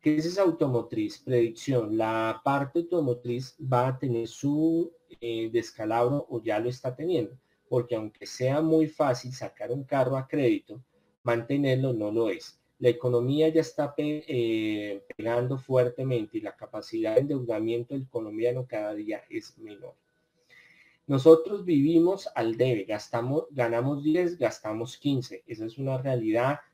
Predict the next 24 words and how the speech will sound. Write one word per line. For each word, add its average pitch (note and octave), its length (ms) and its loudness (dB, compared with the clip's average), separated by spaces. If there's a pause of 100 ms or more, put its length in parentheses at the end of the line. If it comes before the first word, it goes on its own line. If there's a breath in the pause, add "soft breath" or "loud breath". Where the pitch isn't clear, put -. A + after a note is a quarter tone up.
(220)
eso A#2 320 0
está B2+ 240 -4
en C3 100 0
nuestro C3 320 0
A A#2 60 4
D A#2+ 260 2
N, D#3 320 0
eso A#2 240 -10
es A#2 60 -10
muy D3 280 2
berraco B2 500 0
cambiarlo, C3 520 0
más C3 380 0
con D3 180 -6
la B2+ 120 -4
cultura, A#2 560 -8 (300 soft breath)
eh, A2 600 -4
consumista C3 1000 -2
que - 120 -10
nos A2 340 -10 (100)
ha A#2 200 -10
consumido. A2+ 600 -6 (1900)
Entonces, A2+ 640 -8
pues, - 360 -8